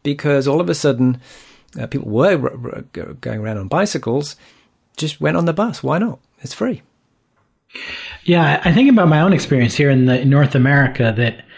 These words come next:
Speaker 2: in some of the larger cities, the New Yorks, the San Franciscos, Toronto,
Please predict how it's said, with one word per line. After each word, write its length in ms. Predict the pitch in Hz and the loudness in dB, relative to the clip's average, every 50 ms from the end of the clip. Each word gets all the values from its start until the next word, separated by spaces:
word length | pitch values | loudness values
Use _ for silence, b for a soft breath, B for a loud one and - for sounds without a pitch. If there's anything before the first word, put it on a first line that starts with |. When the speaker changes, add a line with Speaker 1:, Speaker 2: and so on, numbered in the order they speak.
| B B B B B B B _ | B B B B B B B _
Speaker 2:
in 100 | - 147 | -2 0
some 180 | - - 285 302 | 2 2 4 4
of 80 | 302 254 | 4 4
the 80 | 196 | 4
larger 420 | 147 131 139 143 160 165 135 135 - | 4 4 4 4 4 4 2 2 0
cities, 420 | - - 139 117 117 113 110 - | 0 0 0 2 2 0 0 0
the 80 | - 117 | 0 2
New 100 | 123 127 | 2 4
Yorks, 680 | 131 131 127 127 127 123 123 - - - - - - - - | 4 4 4 4 2 2 0 -2 -6 -10 -10 -10 -10 -6 -4
the 300 | 127 123 120 120 120 117 - | 0 0 2 2 0 -2 -2
San 260 | - - 147 139 135 | -2 0 0 0 0
Franciscos, 800 | - 123 - - 135 - - - 123 117 113 110 104 - - - | 0 0 0 -2 -2 -2 -2 0 0 0 0 0 -2 -4 -6 -4
Toronto, 840 | - - 127 113 127 127 120 110 - - 123 113 110 110 107 101 B | -4 -2 0 0 2 2 0 0 0 0 2 2 2 0 -2 -4 B